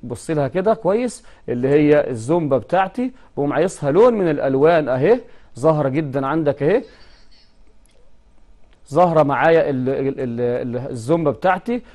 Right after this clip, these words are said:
وأعي-، وأعمل إيه؟ آه، آه، أب-، أبدأ أوزن من فوق من على الإيه؟ ال-، ال-، الأكس بتاعي عادي خالص،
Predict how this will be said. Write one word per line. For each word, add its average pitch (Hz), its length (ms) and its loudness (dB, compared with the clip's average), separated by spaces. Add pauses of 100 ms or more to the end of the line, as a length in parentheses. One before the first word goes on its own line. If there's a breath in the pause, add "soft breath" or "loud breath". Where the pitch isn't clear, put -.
(200 soft breath)
وأعي-، 143 580 0
وأعمل 143 500 0
إيه؟ 143 260 0 (340 soft breath)
آه، 127 240 -4
آه، 123 720 -4
أب-، 120 100 -8 (100)
أبدأ 143 280 0
أوزن 143 420 0
من 123 160 -4
فوق 131 440 -4
من 127 300 -6
على 120 460 -4
الإيه؟ 123 340 -6 (360 soft breath)
ال-، 113 280 -8 (520)
ال-، 117 260 -12
الأكس 120 400 -8
بتاعي 175 480 -2 (340 soft breath)
عادي 123 320 -2
خالص، 180 500 0